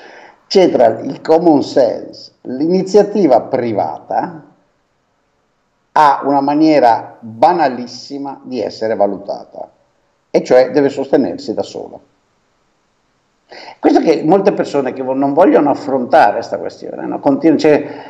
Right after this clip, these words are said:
eh, continuano a rifiutarsi di almeno provare a trovare maniere per valutare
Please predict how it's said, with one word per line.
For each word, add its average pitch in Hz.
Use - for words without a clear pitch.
eh, -
continuano 175
a 143
rifiutarsi 170
di 131
almeno 170
provare 143
a 131
trovare 120
maniere 117
per 113
valutare 104